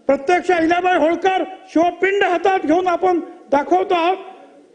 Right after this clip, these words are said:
हे अहिल्याबाई होळकरांनी अख्ख्या देशामध्ये सगळीकडे घाट बांधले, मंदिरं बांधली, त्या समाजाचा, धनगर समाजाचा हा माणूस, त्याला ज्या पद्धतीनं, अध्यक्ष महोदय, महोदय,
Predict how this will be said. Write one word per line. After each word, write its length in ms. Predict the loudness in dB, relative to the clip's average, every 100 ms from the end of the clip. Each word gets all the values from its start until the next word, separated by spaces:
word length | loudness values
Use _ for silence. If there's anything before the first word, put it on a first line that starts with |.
| -2
हे 20 |
अहिल्याबाई 480 | 0 2 2 0 0
होळकरांनी 400 | 0 0 0 0
अख्ख्या 280 | -2 0 0
देशामध्ये 760 | 0 0 0 0 0 0 2 0 -4 -18 -14 -2
सगळीकडे 420 | 2 2 2 0
घाट 240 | 0 -2 -2
बांधले, 360 | 0 2 2
मंदिरं 440 | 2 0 2 0 0
बांधली, 300 | 0 -2 -4 -8 -20 -20 -6 -2
त्या 180 | 0
समाजाचा, 600 | 0 0 2 0 0 0
धनगर 340 | 0 0 0 0
समाजाचा 540 | 0 0 0 -2 0
हा 80 | -2
माणूस, 340 | 0 -2 -2 -8 -18 -20 _ _ _ -2
त्याला 360 | 0 0 -2 -6 -12 -6
ज्या 180 | -2 -2
पद्धतीनं, 880 | -4 -4 -4 0 0 0 0 0 -2 -6 -18 -20 -20 -20 _ _ _ _ _ -6
अध्यक्ष 380 | 0 0 2
महोदय, 360 | 0 2 0 -2 -2
महोदय, 440 | 0 0 0 0